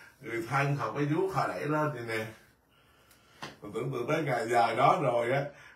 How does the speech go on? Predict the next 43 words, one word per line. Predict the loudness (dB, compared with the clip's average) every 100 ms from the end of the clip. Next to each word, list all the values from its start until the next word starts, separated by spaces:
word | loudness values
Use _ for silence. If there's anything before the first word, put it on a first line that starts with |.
| -4
có | 0
lại | 2 4 2
mà | 0
có, | -4 -2
có, | -4 -4
có | -4 -6 -2
đánh | -2 -2 -2
vô | 0
mình | 0 0 -2 -4
hay | -6 -4
là | -4 -6
có | -4
đứng | -4 -4 -2
mắng | -2 -2 -4 -4
mình, | -4 -4
mình | -6 -6
cũng | -4
đâu | -2
có | -2 0
trả | 2
lời | 2 0 -2
gì | -6
được. | -4 -6 -8 -18 _ _ _ _ _ _ _ _ _ _ -10
Sở | -4 -2
dĩ | 0 2
bây | 2 2
giờ | 0 0
mình | -4 -4
còn | -4 0
trả | 2
lời | 4 4 2 2
được | 2 2
là | -4 0
tại | 0
vì | 0 -2
mình | -4 -4
còn | -4 -2
cái | -2 2
tôi | 4 6 4
á. | 0 -2 -6 -14 _ -20 -20 _ _ _ _ _ _ -10
Cái | -4
tôi | 2 6 6
là | 4